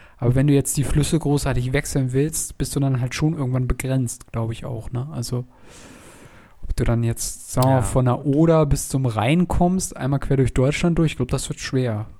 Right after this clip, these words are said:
Speaker 1: Aber, ja gut, alle Binnenschifffahrtsleute mögen uns an dieser Stelle korrigieren. <laughs> Ja.
Speaker 2: Genau. Und ansonsten, was die Wikinger geschafft haben,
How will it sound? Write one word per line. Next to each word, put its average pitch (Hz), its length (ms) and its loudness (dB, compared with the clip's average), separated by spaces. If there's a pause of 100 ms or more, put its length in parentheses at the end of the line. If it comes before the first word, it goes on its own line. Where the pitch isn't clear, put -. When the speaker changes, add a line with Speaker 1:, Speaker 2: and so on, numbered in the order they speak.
(200)
Speaker 1:
Aber, 110 380 -6 (960)
ja 107 120 -8
gut, 104 260 -8 (100)
alle 120 420 -2 (100)
Binnenschifffahrtsleute 143 1900 2
mögen 139 340 -2
uns 123 160 -4
an 127 100 0
dieser 131 200 -4
Stelle 127 260 -6
korrigieren. 123 580 -4 (400)
<laughs> - 300 -4 (1800)
Ja. 143 220 -4 (180)
Speaker 2:
Genau. 104 480 -6 (420)
Und 117 60 -4
ansonsten, 117 680 -2 (120)
was 113 140 -10
die 110 140 -8
Wikinger 131 360 -2
geschafft 120 400 -4
haben, 104 440 -4